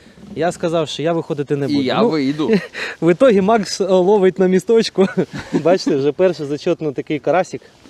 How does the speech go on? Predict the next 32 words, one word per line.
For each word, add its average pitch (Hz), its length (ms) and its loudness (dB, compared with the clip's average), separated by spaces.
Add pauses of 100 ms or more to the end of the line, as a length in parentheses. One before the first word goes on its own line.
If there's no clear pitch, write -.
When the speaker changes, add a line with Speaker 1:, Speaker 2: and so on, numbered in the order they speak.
(400)
Speaker 1:
у 139 60 -8
нас 139 260 -8 (200)
полов-, 147 360 0 (1300)
піймався. 117 640 -4 (600)
На 147 100 -6
ма-, 180 160 -4
на 196 160 -2
мармишку 208 480 -2
не 190 80 -4
хочу 254 300 -10
клювати, 196 400 -4
на 143 60 -6
покаток 160 400 -8
вже 135 220 -12
є 160 140 -10 (600)
клювак. 135 420 -4
У 135 60 -8
мене 175 220 -6
там 151 180 -8
також 156 380 -6
його 135 120 -10
там 135 200 -10
от 127 80 -12 (800)
трохи 151 280 -2
далі, 139 240 0
де 123 120 -6
всі 135 200 -10
хлопці 143 380 -8
сидять, 170 420 -4 (840)
на 156 140 0
бонах 143 400 -2
ловлю. 170 360 0